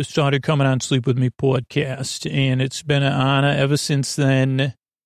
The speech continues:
And it's really an honor to get to know all the listeners. Uh,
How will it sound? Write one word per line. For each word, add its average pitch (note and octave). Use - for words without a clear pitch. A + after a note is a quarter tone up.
And B2+
it's C3
really C#3+
an C#3
honor C3+
to C3
get C3
to C3+
know C3
all C3+
the B2
listeners. C#3+
Uh, C#3+